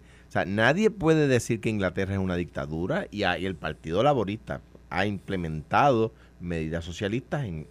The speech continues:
en, en Inglaterra. Y el Partido Socialista Obrero en España gobierna actualmente y nadie, o sea, vamos a España y na-,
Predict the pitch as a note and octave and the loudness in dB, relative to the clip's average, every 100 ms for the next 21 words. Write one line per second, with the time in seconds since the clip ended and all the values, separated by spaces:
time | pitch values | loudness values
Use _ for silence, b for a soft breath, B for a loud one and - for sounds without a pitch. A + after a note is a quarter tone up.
0 | - D#2+ D#2 C#2+ - B1 D2+ D2 D2 C#2+ | -10 -6 -6 -8 -12 -12 -8 -8 -8 -6
1 | D#2+ D2 D2 F#2 E2 - b b b G2+ | -6 -6 -4 -4 -4 -10 b b b -4
2 | F2 F2+ - F2+ F#2 F2 F#2 F2+ G#2+ G2+ | -2 -2 -2 -2 -2 -2 -4 -2 -2 2
3 | C#3 E3+ D3 - F2 E2 - - G#2 C#3+ | 4 4 2 -2 -6 -10 -8 0 0 2
4 | C3+ B2+ - F2+ G2+ F3 F4+ G#4 - F#3 | 0 0 0 0 6 6 6 4 6 6
5 | C#3 A2+ E2+ - - F2+ F2 G#2+ - - | 6 2 0 -8 -6 -2 0 -2 -6 -12
6 | - B3+ F2+ C#3+ G3+ - - G2+ F3+ A2+ | -8 -4 -4 -2 -8 -8 -8 -4 0 0
7 | F#2+ F2+ F2 | 0 -2 -6